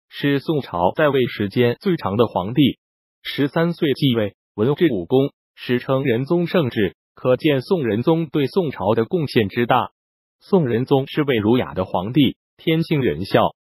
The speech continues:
对人宽厚和善。定妆照中的王凯一袭红色长袍，头戴宋朝长狮帽，素雅而不失风骨，神韵当真是契合的。女主角江疏影饰演曹皇后，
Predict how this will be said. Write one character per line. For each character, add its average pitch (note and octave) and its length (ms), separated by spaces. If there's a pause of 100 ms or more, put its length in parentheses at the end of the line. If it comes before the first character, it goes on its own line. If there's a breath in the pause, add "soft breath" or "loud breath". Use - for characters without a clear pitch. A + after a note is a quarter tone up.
(160)
对 F3 160
人 A#2+ 180
宽 F#3 260
厚 C3+ 200
和 G2+ 240
善。 C#3 260 (520)
定 F3 180
妆 D3 180
照 D3 160
中 C#3+ 160
的 C3 100
王 A2 200
凯 D#2+ 340
一 D3+ 120
袭 B2+ 240
红 G#2 280
色 C#3+ 200
长 A2 280
袍， E2 400 (180)
头 A#2 240
戴 C#3 200
宋 E3 240
朝 G2+ 240
长 F#2+ 240
狮 - 180
帽， A#2 220 (280)
素 F3 280
雅 F2 240
而 A#2 160
不 C3 160
失 - 160
风 E3 260
骨， - 280 (240)
神 E3 220
韵 E3+ 140
当 B2+ 200
真 F3 160
是 C#3 180
契 C3+ 260
合 E2+ 240
的。 G#2 180 (460)
女 D#3 200
主 F#2+ 180
角 A2+ 300
江 D#3 220
疏 C#3+ 220
影 F2+ 260
饰 D#3+ 200
演 F2+ 180
曹 A#2 260
皇 G2 260
后， A2 260